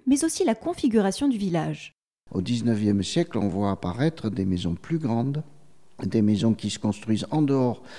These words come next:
Speaker 2: du village, euh, enfermé dans ses murailles, et, euh, le village commence à s'étendre. Pour les anciens de Clapiers, il y avait le quartier haut, qui était la partie, euh, euh, vieille,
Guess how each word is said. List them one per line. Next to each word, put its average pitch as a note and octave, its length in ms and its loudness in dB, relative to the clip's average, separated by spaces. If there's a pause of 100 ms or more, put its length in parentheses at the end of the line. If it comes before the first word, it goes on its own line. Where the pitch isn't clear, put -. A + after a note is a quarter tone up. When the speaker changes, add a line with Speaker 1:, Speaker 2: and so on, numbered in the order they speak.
(200)
Speaker 2:
du G2+ 160 -2
village, G2 480 0
euh, E2 300 -4 (180)
enfermé F#2 480 0
dans E2 120 -4
ses D#2+ 200 -6
murailles, C3+ 500 -4 (640)
et, C3 440 6
euh, F2 280 0
le F#2 160 -2
village A#2+ 580 0 (140)
commence A#2+ 400 2
à A#2 40 0
s'étendre. F#2+ 640 -4 (420)
Pour A#2 220 0
les G#2+ 420 2
anciens A#2+ 320 0
de A2+ 140 4
Clapiers, D#3 540 -2 (340)
il F#2+ 60 -4
y G#2 40 2
avait A2 200 4
le A#2 100 6
quartier A#2+ 460 2
haut, D3 180 4
qui - 180 -8
était G2+ 240 -4
la F#2 120 -4
partie, G2+ 600 -6
euh, D#2 120 -6 (460)
euh, F2+ 120 -2
vieille, G#2 600 0